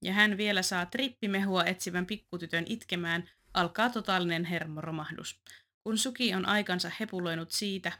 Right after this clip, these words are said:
että hänestä tulee huono äiti, Lorelai koittaa rauhoitella. "Suki, look at me. There are many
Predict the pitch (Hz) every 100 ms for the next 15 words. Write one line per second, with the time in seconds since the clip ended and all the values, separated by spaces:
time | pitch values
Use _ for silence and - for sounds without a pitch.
0 | _ - 175 - 175 180 165 - 180 170
1 | 175 214 165 151 202 196 196 185 - 180
2 | 165 165 240 254 226 - 190 175 156 165
3 | 151 - - - - _ _ _ _ _
4 | - - 302 - 196 170 220 311 - 180
5 | 151 - _ _ _ - 233 226 233 247
6 | 285